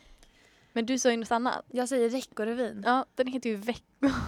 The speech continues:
Speaker 1: <laughs> Elin, det är inte
Speaker 2: <laughs> Okej, vi
Speaker 1: R V.
Speaker 2: hoppar den. Det är nu
Speaker 1: Räcko.
Speaker 2: drar den här musiken.
Speaker 1: Whatever.
Speaker 2: Nästa ämne. <clears throat> Okej, men du, eh, nu när vi har kommit underfund med vad tidningen heter,
Speaker 1: Mm.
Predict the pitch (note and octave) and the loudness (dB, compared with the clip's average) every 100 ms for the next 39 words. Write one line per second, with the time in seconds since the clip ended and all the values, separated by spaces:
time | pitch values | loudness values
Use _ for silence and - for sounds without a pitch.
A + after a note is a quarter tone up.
0 | - - _ _ _ - - - C#4+ C#4+ | -8 -16 _ _ _ 4 4 6 6 8
1 | C4+ C#4 C#4 - D#4+ C#4 A#3+ A3 B3+ C4+ | 8 6 8 10 12 12 8 8 6 6
2 | D#4 A3+ D#4 C4+ G#3 A3 B3+ C4+ C4+ C#4+ | 6 6 8 10 8 6 4 6 8 10
3 | B3 A#3 A3+ A3+ B3 D4 A#3+ G#3+ C4+ - | 10 8 2 2 2 4 2 0 4 8
4 | A#4 D5 C#5 C#5 C#5+ D4+ C4 - - B3 | 12 12 12 12 8 0 -2 0 2 2
5 | - A#3+ A3+ G#3+ D4+ A#3+ - - - - | 2 -2 -2 -2 -4 -6 -10 -20 -20 -6
6 | A#3 A3 E3+ A#3+ E4 E4 A#3+ - C4+ C#4+ | 0 2 4 6 8 8 6 4 4 6
7 | D4 D#4+ E4 D#4 D4 D4 C4 A#3 A3 G3+ | 6 4 4 6 6 4 -2 -2 -4 -4
8 | G3+ G3 G3 F#3+ G3 G3 - G#3 F#3+ F#3+ | -4 -2 -4 2 4 4 2 -6 -6 -6
9 | F#3+ F#3+ G3+ C#4+ G#3+ A3+ | -6 2 2 2 -4 -10